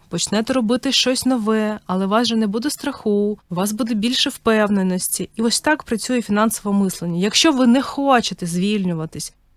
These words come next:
і вам там тепленько, то тоді... Можна багато говорити про фінансове мислення. Є, звісно, інші моменти. В мене багато прикладів є, коли дівчата приходили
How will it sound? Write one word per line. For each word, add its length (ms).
і 80
вам 260
там 220
тепленько, 840
то 120
тоді... 500
Можна 380
багато 400
говорити 400
про 140
фінансове 540
мислення. 480
Є, 140
звісно, 680
інші 460
моменти. 420
В 40
мене 200
багато 460
прикладів 480
є, 80
коли 340
дівчата 540
приходили 680